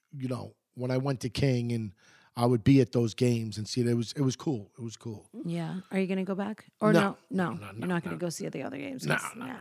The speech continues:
Speaker 1: no,
Speaker 2: no.
Speaker 1: no,
Speaker 2: I get
Speaker 1: no.
Speaker 2: it.
Speaker 1: Christ the King, I'll go check it out, you know, but I'm not going to watch another one. No.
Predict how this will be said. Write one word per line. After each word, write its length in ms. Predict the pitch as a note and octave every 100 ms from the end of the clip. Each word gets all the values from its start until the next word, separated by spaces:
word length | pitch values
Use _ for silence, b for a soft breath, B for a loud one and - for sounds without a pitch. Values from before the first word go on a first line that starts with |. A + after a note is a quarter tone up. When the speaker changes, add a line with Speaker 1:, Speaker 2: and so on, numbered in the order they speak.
| -
Speaker 1:
no, 80 | A3
Speaker 2:
no. 60 |
Speaker 1:
no, 40 | - -
Speaker 2:
I 160 | A#3 C4
get 160 | E3+
Speaker 1:
no. 60 | -
Speaker 2:
it. 40 | -
Speaker 1:
Christ 200 | F3 -
the 80 |
King, 260 | F#3 C4+ D4
I'll 100 | G3+
go 100 | F#3+
check 260 | E3+ D3+ C3
it 40 |
out, 220 | A#2+ - -
you 120 | - B2+
know, 220 | B2 B2+ -
but 140 | - A2+
I'm 80 | B2+
not 160 | A#2+
going 220 | G#2+ G#2 F#2+
to 80 |
watch 260 | G2 F#2 -
another 200 | F#2+ -
one. 140 | - _ _
No. 100 | _